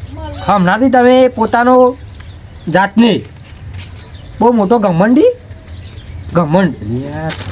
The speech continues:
જબરું લખ્યું લે આને તો. કોણ હે? તો તમારી જાતને થોડી લગામ આપો, એમ કે હ. બાકી તમારી લગામ અમારા હાથમાં હ. જો અમે તે લગામ ટાઈટ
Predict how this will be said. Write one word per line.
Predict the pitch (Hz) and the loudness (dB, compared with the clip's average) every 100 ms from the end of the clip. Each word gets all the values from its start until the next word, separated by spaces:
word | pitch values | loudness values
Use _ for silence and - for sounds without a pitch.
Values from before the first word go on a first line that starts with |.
| 104 | -4
જબરું | 131 170 | -2 2
લખ્યું | 277 262 180 160 | 2 2 2 2
લે | |
આને | 151 123 | 0 -2
તો. | - | -8
કોણ | - 269 320 | -6 0 2
હે? | 160 139 - - - - - - - - - - - - | 0 -2 -10 -14 -16 -18 -16 -16 -16 -16 -14 -14 -14 -4
તો | 202 | 0
તમારી | 226 220 208 226 | 2 2 2 2
જાતને | 202 202 233 | 0 0 0
થોડી | 196 208 233 247 262 - 147 | 2 2 4 4 0 -8 -2
લગામ | 170 190 220 | 0 2 2
આપો, | 220 226 220 175 104 - | 2 2 4 4 0 -2
એમ | 139 175 | 2 2
કે | 175 185 | 4 2
હ. | 180 156 95 - - - - - - - - - | 2 0 -4 -12 -16 -16 -14 -14 -14 -14 -16 -4
બાકી | 160 180 220 | -2 -2 0
તમારી | 196 185 202 | 0 2 2
લગામ | 220 202 220 | 2 2 2
અમારા | 208 202 208 | 2 2 2
હાથમાં | 185 175 196 202 185 104 | 0 2 2 4 2 -2
હ. | - - 185 160 - 175 175 - - - - - - - - - - - - - 131 143 151 160 156 156 - - - - - - - - - - - - - - | -8 -18 -18 -16 -14 -14 -16 -18 -18 -20 -20 -20 -18 -18 -18 -18 -16 -18 -18 -14 -12 -10 -10 -10 -12 -14 -18 -18 -18 -18 -18 -20 -18 -20 -18 -18 -16 -18 -16 -4
જો | 175 | 0
અમે | 208 208 | 2 2
તે | 226 | 2
લગામ | 233 208 226 233 | 2 2 0 0
ટાઈટ | 214 220 247 | -2 0 -2